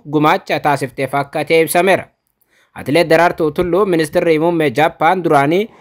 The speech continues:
Shinzo Abe akka lakkoofsa Awurooppaa bara kuma lamaaf kudha afur wayita Itoophiyaa daawwatanitti atileetota Itoophiyaa waliin akka mari'atan taasiftee akka turtes ni himama.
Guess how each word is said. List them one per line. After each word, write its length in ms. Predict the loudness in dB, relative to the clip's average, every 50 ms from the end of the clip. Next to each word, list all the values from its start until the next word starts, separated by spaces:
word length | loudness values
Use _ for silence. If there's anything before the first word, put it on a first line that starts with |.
| _ _
Shinzo 440 | -6 -2 0 0 2 2 2 2 2
Abe 460 | 4 2 2 2 2 2 2 0 -2 -2
akka 460 | -4 -4 -4 -4 -6 -6 -4 -2 -2
lakkoofsa 440 | -2 -2 -2 0 0 0 0 0 0
Awurooppaa 460 | 0 2 2 0 0 0 0 0 0
bara 240 | 2 2 2 2 2
kuma 200 | 0 -2 -2 0 0
lamaaf 320 | 0 0 0 -2 -6 -6
kudha 220 | -6 -2 0 0
afur 260 | 0 0 0 -2 -4 -4 _ _ _ _ _ _ -20 -18 -10
wayita 340 | -6 -4 -2 0 2 2 2
Itoophiyaa 440 | 2 2 2 2 2 2 2 2 4
daawwatanitti 760 | 4 4 4 2 2 0 0 -2 -2 -2 -4 -4 -2 0 0
atileetota 800 | 0 0 -2 -2 0 -2 0 0 0 -2 0 0 0 -2 -2 -2 -4
Itoophiyaa 580 | -6 -6 -4 0 0 0 0 2 2 2 2
waliin 320 | 2 2 2 0 0 0 0
akka 360 | -2 -2 -2 -2 -2 0 0
mari'atan 560 | 0 0 2 0 0 0 0 0 -2 -2 -2
taasiftee 480 | 0 0 2 2 0 -4 -6 -4 -2 -2
akka 340 | -2 -2 -4 -4 -6 -4 -2
turtes 440 | -4 -4 -4 -4 -4 -4 -2 -2
ni 100 | 0 0 0
himama. 320 | 2 2 2 0 0 -2